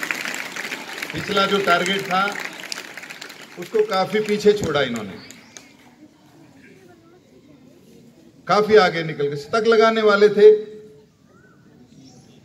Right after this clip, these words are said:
तो आगे वाले जो हमारे विद्यार्थी हैं जो अब बारहवीं में और दसवीं में हैं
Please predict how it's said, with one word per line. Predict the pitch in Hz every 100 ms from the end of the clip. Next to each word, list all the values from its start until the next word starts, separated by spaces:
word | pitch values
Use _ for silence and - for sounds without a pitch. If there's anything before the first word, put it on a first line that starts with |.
| _ - _ _ - _ - - _ - -
तो | 165 - - - - 139
आगे | 180 214 262
वाले | 254 233
जो | 220
हमारे | 190 185 180 143 - - - - _ _ _ _
विद्यार्थी | 120 160 185 185 185 208
हैं | 190 208
जो | 202
अब | 208 190 -
बारहवीं | 185 185 202
में | 202 196 - -
और | 170
दसवीं | 185 190 202 202
में | 190
हैं | 185 175 - -